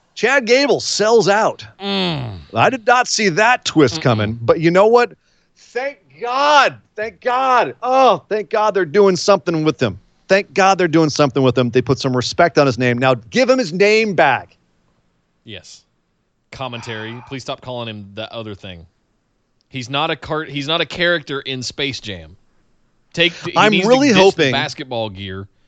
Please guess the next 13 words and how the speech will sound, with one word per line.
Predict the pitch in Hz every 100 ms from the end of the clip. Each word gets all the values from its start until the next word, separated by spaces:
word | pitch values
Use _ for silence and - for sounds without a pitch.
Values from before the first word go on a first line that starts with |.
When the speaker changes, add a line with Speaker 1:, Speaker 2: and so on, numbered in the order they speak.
| _ _
Speaker 2:
and | 117
get | 123 135
back | 147 151 160
into | 139
his | 120 104
singlet | - 175 170 117 104 _ _ _ _
and | 120
be | 135
a | 123
goddamn | 107 - 175 208 185 190 170
Olympic | 143 160 180
wrestler | 127 143 151 139 110
again. | 95 90 82 85